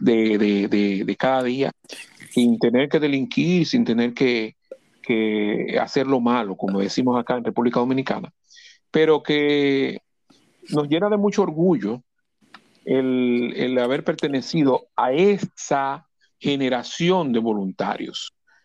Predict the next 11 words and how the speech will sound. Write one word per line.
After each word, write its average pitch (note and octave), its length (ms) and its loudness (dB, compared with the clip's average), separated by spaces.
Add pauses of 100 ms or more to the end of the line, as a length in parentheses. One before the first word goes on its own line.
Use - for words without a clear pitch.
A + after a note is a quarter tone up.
(240)
esa F3+ 300 0
generación F3+ 540 0
de F3+ 60 2
voluntarios D3+ 800 -2 (300)
que C#3+ 160 0
éramos F3 460 -2
personas D#3 640 0
sanas, E3 760 -6 (340)
éramos D#3 280 0
personas E3+ 460 0
dedicadas C#3+ 960 -4